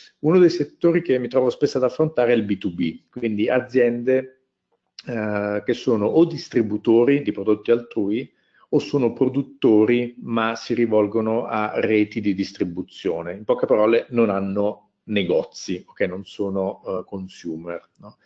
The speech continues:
Ehm, è tra l'altro un settore che in Italia è, eh, estremamente popolare, quindi molte delle famose P M I, eh, che sono in Italia sono di questa tipologia, non operano direttamente sul mercato all'utente finale, ma operano verso altre aziende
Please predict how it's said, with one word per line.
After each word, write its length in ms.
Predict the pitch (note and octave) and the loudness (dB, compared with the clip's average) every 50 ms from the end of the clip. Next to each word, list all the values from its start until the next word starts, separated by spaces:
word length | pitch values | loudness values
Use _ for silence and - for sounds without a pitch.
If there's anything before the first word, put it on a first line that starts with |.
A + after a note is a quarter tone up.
| _ _ _ _ _ _ _ _ | _ _ _ _ _ _ _ _
Ehm, 680 | - A2 G#2+ G#2+ G#2 G2+ G#2 G#2+ G#2 G#2 G2+ G2+ G#2 A#2+ _ | -10 -8 -6 -6 -4 -4 -4 -4 -4 -6 -6 -8 -10 -14 _
è 200 | _ D#3+ D3+ - | _ -2 -2 -2
tra 160 | - - B2 | 0 0 0
l'altro 400 | C3 C#3+ C#3+ B2+ A2+ - - A#2 | 2 2 2 2 0 0 0 -2
un 160 | A2 C3 C3+ B2 | -2 -2 -2 -2
settore 760 | - C3+ B2 - - _ - B2+ A2 G#2 G2+ A2+ A#2 A#2 | -2 -2 -2 -4 -4 _ 2 4 4 4 4 4 4 2
che 140 | A2+ - A#2+ | 2 2 2
in 140 | G#2+ A2 A#2 | 0 2 0
Italia 760 | B2+ B2 - - G#2+ F#2 F2+ F2 F#2 G2+ G2+ G2+ G#2 - - | -2 -4 -4 -4 -2 -2 -2 -2 0 0 2 0 0 -2 -4
è, 340 | - - G2+ G2+ G2+ G#2 - - | -4 -2 -2 -2 -2 -4 -6 -8
eh, 220 | - G#2 G2 F#2+ G2 | -8 -6 -6 -4 -2
estremamente 880 | A2+ A#2+ A2 - - - B2 A2+ A2+ A2 B2 B2+ A#2+ G#2 - - G2 | -2 -2 -2 -2 -2 0 0 0 2 0 0 0 -2 -2 -4 -4 -4
popolare, 800 | - - F#2+ - G#2 G2 F#2+ F2+ E2+ E2 D#2+ - G2+ A2+ C#3 C#3 | -4 -4 -4 -2 0 0 0 0 -2 -4 -4 -2 -2 -2 -2 -4
quindi 280 | - A#2 G2 F#2+ F#2 D2+ - | -4 -6 -4 -4 -6 -8 -4
molte 340 | A2 A2+ A#2+ B2 A#2+ - | -2 0 0 0 -2 -2
delle 300 | F#2+ F#2 F#2 F#2+ F#2 F#2 | -4 -2 0 0 0 0
famose 360 | - - F#2+ F#2 G2 F#2+ F#2+ - | -2 -6 -10 -10 -6 -6 -6 -4
P 140 | - G#2 G2 G2 | -2 -2 -2 -2
M 140 | G2 G2 F#2+ | -2 -4 -4
I, 280 | G2 G#2 G#2+ G#2 G2+ - _ _ _ _ _ _ - | -4 -2 -4 -4 -6 -8 _ _ _ _ _ _ -10
eh, 180 | F#2+ F#2+ F#2+ | -6 -4 -4
che 120 | F2+ G2+ F#2 | -4 -4 -8
sono 240 | - - G#2 G2 G2 | -8 -10 -10 -8 -8
in 60 | G2+ | -8
Italia 500 | G2+ - - G#2 G2 F#2 F2 F2+ F2+ F2+ | -10 -8 -6 -4 -2 -2 -2 -2 -2 -4
sono 240 | - - G#2 F#2 F2+ | -6 -8 -8 -8 -8
di 100 | F2+ F#2+ | -8 -4
questa 240 | - G#2+ - - G2 | -4 -4 -2 -4 -6
tipologia, 800 | F#2+ F#2 - G#2 A2+ B2+ B2 A#2+ - G2 F#2 F#2+ G2+ A2 A2+ A2+ | -6 -4 0 0 2 2 0 -2 -4 -2 -2 -2 -2 -2 -6 -12
non 180 | G#2+ G2 G2 G2+ | -12 -8 -4 -4
operano 340 | G#2+ G2+ - F#2+ F2+ F#2 F#2 | -4 -4 -4 -6 -10 -10 -10
direttamente 560 | F#2 F#2 F#2+ F2 - - F#2+ G2 F#2+ _ - | -8 -8 -10 -10 -10 -12 -14 -14 -14 _ -18
sul 160 | - - G2 | -18 -14 -14
mercato 380 | F#2 F2+ - - G2 F2+ - - | -14 -14 -10 -10 -10 -8 -8 -10
all'utente 400 | F2+ E2+ - G2 F#2+ F#2 - G#2+ | -14 -10 -10 -10 -8 -6 -8 -8
finale, 400 | - - D#3 - D#2 E2 F2 E2 | -6 -8 -8 -8 -8 -8 -10 -10
ma 160 | G2 F#2+ F#2+ | -10 -10 -10
operano 280 | F#2+ - - F#2+ F#2+ F2+ | -10 -10 -8 -8 -8 -8
verso 300 | F2+ F2+ - - - F#2 | -10 -12 -10 -8 -6 -6
altre 340 | F2+ F2 - - F2 F#2 G2+ | -6 -6 -8 -6 -6 -6 -6
aziende 720 | G#2+ F#2+ E2+ _ - E2+ E2 D#2+ D#2+ D#2 D#2+ D#2+ F2 F2 | -6 -8 -14 _ -6 -4 -4 -4 -4 -6 -8 -8 -8 -8